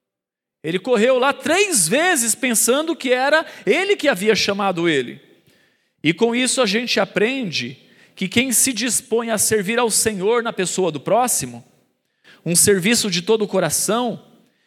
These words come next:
é sempre agraciado pelo Senhor a quem está servindo. Olha que coisa linda. A gente servindo ao Senhor, fazendo as coisas de Deus, e Deus nos agraciando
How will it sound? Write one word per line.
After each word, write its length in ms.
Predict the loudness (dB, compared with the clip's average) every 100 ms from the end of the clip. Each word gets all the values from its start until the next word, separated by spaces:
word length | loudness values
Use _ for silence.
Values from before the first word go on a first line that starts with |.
| _
é 140 | 0 2
sempre 580 | 2 2 -2 -2 0
agraciado 800 | 0 2 0 0 0 0 2 0
pelo 240 | 0 -2 0
Senhor 380 | -2 0 0 0
a 40 |
quem 160 | -2 -4
está 220 | -4 -4
servindo. 560 | -2 -2 -4 -10 -12 -16 _ _ _ _ _ _ _ _ _ _ _
Olha 180 | 0 2
que 140 | 2 2
coisa 320 | 2 2 2
linda. 420 | 0 -2 -4 -8 -10 -20 _ _ _ _ _ _ _ _ _ _ _ _ _ _ _ _ _ _ _
A 100 | -4
gente 560 | -2 0 -2 0 0 2
servindo 680 | 2 4 2 2 0 2 2
ao 80 | 2
Senhor, 360 | 0 2 2
fazendo 440 | 2 2 2 2 2
as 180 | 0
coisas 500 | -2 2 2 2 -2
de 120 | -2 2
Deus, 520 | 2 2 -2 -6 -8 -16 -20 -8
e 100 | -2
Deus 340 | 0 2 2 2
nos 160 | 0
agraciando 920 | 0 0 0 0 0 0 0 -2 -6